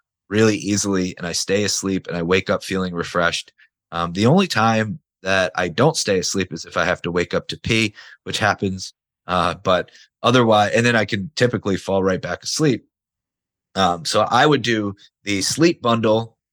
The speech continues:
already discounted, use code pop fam. Um, and then I would do the Serenity Gummies and also use code pop fam. Now, if you are somebody who struggles with anxiety, I would try the Calm Caps,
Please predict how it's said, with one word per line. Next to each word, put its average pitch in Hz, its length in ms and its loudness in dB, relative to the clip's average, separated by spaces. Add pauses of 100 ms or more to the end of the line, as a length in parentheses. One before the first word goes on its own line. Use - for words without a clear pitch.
(380)
already 127 320 4
discounted, 110 600 0
use 107 180 -2
code 110 280 -2
pop 104 280 -4
fam. 107 400 -2 (480)
Um, 92 160 -4
and 98 100 -4
then 104 120 2
I 101 100 4
would 98 140 2
do 98 120 -2
the 92 120 -2
Serenity 95 440 0
Gummies 87 440 -4
and 78 100 -8
also 76 320 -6
use 71 240 -10
code 71 260 -12
pop - 260 -14
fam. 80 220 -20 (380)
Now, 123 320 2
if 123 260 -2
you 160 160 6
are 139 140 6
somebody 123 400 0
who 113 80 -6
struggles 110 460 2
with 95 160 -6
anxiety, 127 640 2 (300)
I 110 80 0
would 113 100 0
try 110 260 4
the 101 180 0
Calm 107 380 0
Caps, 117 560 -2